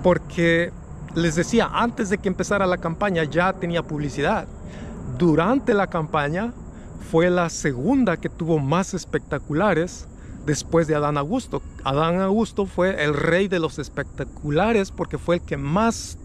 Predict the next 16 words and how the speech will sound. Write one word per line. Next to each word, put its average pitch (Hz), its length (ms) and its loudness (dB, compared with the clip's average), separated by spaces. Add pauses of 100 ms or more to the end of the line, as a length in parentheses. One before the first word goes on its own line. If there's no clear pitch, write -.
(120)
tuvo 220 320 2
de 156 80 2
esos 170 260 -2
anuncios, 165 540 -2 (320)
que - 80 -6
son 151 200 0
muy 175 180 2
caros. - 560 -4 (500)
Aproximadamente 190 1120 0
un 180 180 0
espectacular 170 840 0
es 175 100 -4
como 170 340 -2
de 143 120 -2
veinte 147 340 -2
mil 160 440 -2